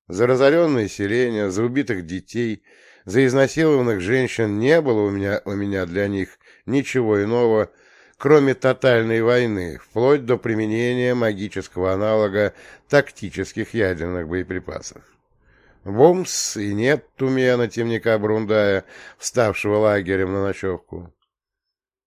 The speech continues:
В следующий раз нечто подобное я применял в дело только в мире Великой Отечественной войны, в сражении за Остропольский Ур.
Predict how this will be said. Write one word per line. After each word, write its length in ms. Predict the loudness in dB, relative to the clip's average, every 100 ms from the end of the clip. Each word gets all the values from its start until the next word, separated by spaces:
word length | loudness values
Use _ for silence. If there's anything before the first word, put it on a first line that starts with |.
| _ _ _ _ _
В 60 | -2
следующий 400 | 0 0 0 2
раз 320 | 4 2 -2
нечто 300 | -4 -4 -4
подобное 640 | -2 0 -2 -2 -4 -6 -10 -20 -20 -4
я 220 | 2 2
применял 600 | 4 0 2 2 2 0
в 160 | -6 -6
дело 380 | 0 2 2
только 400 | -2 -4 -4 -2
в 140 | -2 -2
мире 320 | -2 -2 -2
Великой 400 | -2 -4 -2 -2
Отечественной 460 | -2 -6 -6 -6 -2
войны, 480 | 0 0 -4 -6 -16 -20 _
в 60 | -2
сражении 680 | 2 2 2 0 -2 -4
за 220 | -4 -2 -2
Остропольский 1000 | -4 -8 -4 -4 -4 -8 -8 -14 -14 -14
Ур. 200 | -18